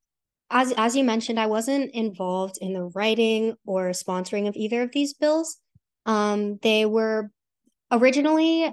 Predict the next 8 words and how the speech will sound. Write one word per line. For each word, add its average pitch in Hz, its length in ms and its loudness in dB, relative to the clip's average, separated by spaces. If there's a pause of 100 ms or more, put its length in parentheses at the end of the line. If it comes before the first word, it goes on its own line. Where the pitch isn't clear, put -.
(120)
um, 202 540 -2 (200)
a 202 320 4
resolution 214 500 0
to 208 100 -10
condemn 185 800 -2
Hamas 180 360 -4
and 180 220 -2
Islamophobia 226 1200 -2